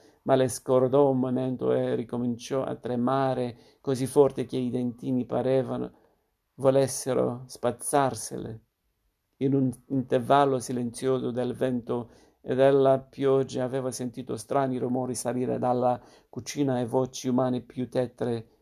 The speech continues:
e spaventose dei gridi della po-, procella. Che avveniva in cucina? Dio mio, Dio mio, e la mamma sua? C'erano forse i ladri o i diavoli?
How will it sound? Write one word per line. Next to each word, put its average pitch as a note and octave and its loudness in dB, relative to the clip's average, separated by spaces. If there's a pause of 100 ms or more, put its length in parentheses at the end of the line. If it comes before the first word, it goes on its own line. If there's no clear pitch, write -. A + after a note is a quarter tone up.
(220)
e C3 -2
spaventose A#2+ -2
dei A#2 -4
gridi B2 -2
della A#2+ -4
po-, - -10 (320)
procella. B2 -2 (1500)
Che E3+ -2
avveniva B2 0
in A#2+ -4
cucina? A#2 -12 (400)
Dio C3+ 0
mio, A#2+ -2
Dio B2+ -4
mio, A#2+ -2
e B2 -2
la B2 0
mamma B2+ 0
sua? C3 -4 (760)
C'erano D#3+ 2
forse D3 0
i B2 0
ladri C3+ 4
o B2+ 2
i B2+ 0
diavoli? B2+ -2